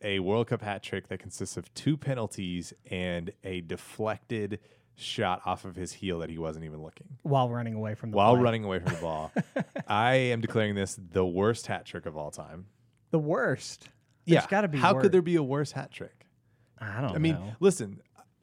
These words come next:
Speaker 1: I'll give enough credit to Kane for making penalties because we've seen plenty of missed penalties from
Speaker 2: Yeah.
Speaker 1: really good players.
Speaker 2: Mm-hmm.
Speaker 1: Messi,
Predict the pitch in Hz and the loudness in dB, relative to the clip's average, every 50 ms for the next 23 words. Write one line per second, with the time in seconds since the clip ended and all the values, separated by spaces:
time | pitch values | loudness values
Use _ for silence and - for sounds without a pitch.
0 | _ _ _ _ _ _ _ _ _ _ _ _ _ _ - - 180 180 190 196 | _ _ _ _ _ _ _ _ _ _ _ _ _ _ -8 -2 0 0 4 6
1 | 247 226 170 160 151 143 127 131 139 135 - - - 139 127 120 113 - - - | 4 4 4 2 0 2 2 2 2 0 -2 -2 0 0 2 2 0 -4 -6 -6
2 | - 117 107 90 - - 110 107 104 98 - - 90 87 87 90 87 - 95 90 | -4 -4 -4 -4 -4 -6 -4 -4 -4 -6 -6 -6 -6 -4 -4 -4 -4 -4 -6 -8
3 | - - 92 95 98 - - 113 104 - 110 98 - 87 80 85 85 - - - | -6 -6 -6 -6 -6 -6 -4 -6 -6 -4 -6 -6 -6 -6 -6 -6 -8 -8 -8 -8
4 | - 92 87 85 - - - 85 82 87 87 82 - - 82 85 82 - - 104 | -8 -8 -8 -8 -10 -12 -12 -10 -8 -6 -6 -6 -6 -6 -8 -8 -8 -8 -8 -6
5 | 98 98 95 107 107 - 170 185 180 - 80 87 90 85 85 85 85 85 - - | -6 -6 -6 -6 -6 0 2 2 2 2 0 -2 -2 -2 -2 -4 -6 -6 -8 -6
6 | - 87 85 - 151 156 139 123 165 185 214 208 | -4 -2 2 2 4 4 4 4 4 4 4 2